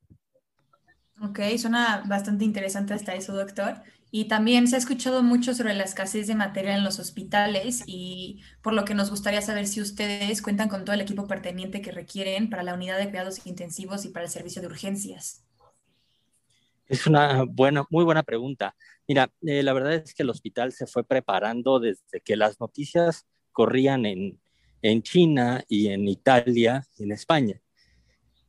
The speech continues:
Speaker 2: Y el hospital, como es un hospital de cierta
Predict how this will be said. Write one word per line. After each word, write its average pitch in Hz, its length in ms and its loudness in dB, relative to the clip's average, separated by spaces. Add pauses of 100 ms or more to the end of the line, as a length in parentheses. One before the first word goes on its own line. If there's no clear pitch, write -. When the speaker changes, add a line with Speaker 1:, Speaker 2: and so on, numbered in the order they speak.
(120)
Speaker 2:
Y 147 300 8
el 143 140 2
hospital, 143 400 0
como 156 200 -2
es 156 100 -12
un 165 60 -6
hospital 135 580 2 (400)
de 113 240 0
cierta 139 500 2